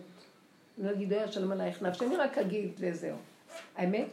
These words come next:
שלקראת הסוף, שאנחנו כל כך עובדים ועובדים ועובדים, ואני רואה את התכונה קופצת לה, בסוף אני אומרת, "היא לא קיימת, הבן אדם לא קיים, אין אף אחד,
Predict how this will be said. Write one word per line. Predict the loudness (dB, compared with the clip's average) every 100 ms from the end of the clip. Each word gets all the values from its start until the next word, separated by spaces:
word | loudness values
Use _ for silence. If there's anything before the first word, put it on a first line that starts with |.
| -8
שלקראת | -2 0 2 -2 -4 -4
הסוף, | -4 -2 -2
שאנחנו | -4 -4 -4 -6
כל |
כך | -8 -8
עובדים | -10 -4 -2 0
ועובדים | -2 0 -2 0
ועובדים, | -2 -2 -2
ואני | 0
רואה | 0
את | 0
התכונה | -2 -2 -2 -2
קופצת | -6 -4 -4 -4 -6
לה, | -6 -8 -14 -20 -20 -18 -4
בסוף | -4 -2 -6 -4
אני | -2
אומרת, | -2 0
"היא | 0
לא | 0
קיימת, | -2 -2 -2 -4 -8 -16 -12
הבן | -4 -2
אדם | 0 0 -2
לא | -4
קיים, | -6 -4 -2 -4 -8 -18 2
אין | 6 6
אף | 4 -4
אחד, | -2 0